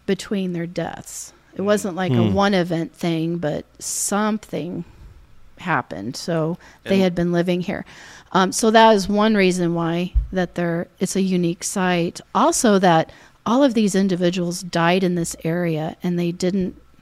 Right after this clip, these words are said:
Speaker 1: their bones didn't travel far by flow of heavy water,
Speaker 3: Mm-hmm.
Speaker 1: for example, to scatter them, because there are really heavy bones like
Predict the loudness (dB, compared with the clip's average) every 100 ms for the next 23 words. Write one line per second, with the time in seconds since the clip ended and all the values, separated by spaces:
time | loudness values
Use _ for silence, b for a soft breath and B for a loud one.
0 | _ _ _ _ _ _ _ _ 0 4
1 | 6 6 4 0 0 -2 2 2 2 -2
2 | -4 -6 -4 -4 -6 -10 -20 _ -20 -20
3 | -2 2 2 2 -2 -2 4 6 6 2
4 | 0 0 2 2 0 0 -2 -6 -10 B
5 | B B -2 2 2 2 2 0 0 -2
6 | -6 -6 -4 -6 -2 2 2 2 -2 -4
7 | -6 -8 B B B B B -6 0 2
8 | 2 4 4 4 2 0 0 0 4 6
9 | 4 2 0 0 2 2 4 2 0 -4
10 | -8 -2 2 2 2 -6